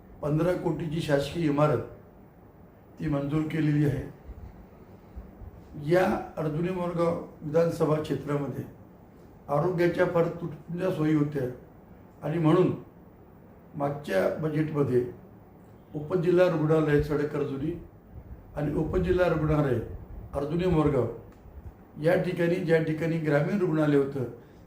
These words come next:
त्या ठिकाणी दर्जोन्नती करून त्यांना उपजिल्हा रुग्णालयाचा दर्जा प्राप्त करून दिला. एक शंभर खाटेचा रुग्णालय होईल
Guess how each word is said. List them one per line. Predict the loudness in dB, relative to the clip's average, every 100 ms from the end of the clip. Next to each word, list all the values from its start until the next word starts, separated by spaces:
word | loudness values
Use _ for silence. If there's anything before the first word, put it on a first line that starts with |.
| -8
त्या | -4 -2
ठिकाणी | -2 0 0 0 -2 -12 -20 -20 -6
दर्जोन्नती | 0 0 0 -2 -2 -2
करून | 0 2 0 -4 -12 -20 -20 -6
त्यांना | -2 2
उपजिल्हा | 0 0 -4 -2 -2 -2 -4
रुग्णालयाचा | -2 0 2 0 0 -2
दर्जा | -2 0 -2
प्राप्त | -2 -2 -6
करून | -4 -2 0
दिला. | 0 -2 -6 -12 -16 -18 -14 -6
एक | -6
शंभर | -4 -2 0 0 -2
खाटेचा | -4 -4 -2 -2 -2 -4 -8 -20 -20 -20 -20 -10
रुग्णालय | -4 -2 0 2
होईल | 4 4 2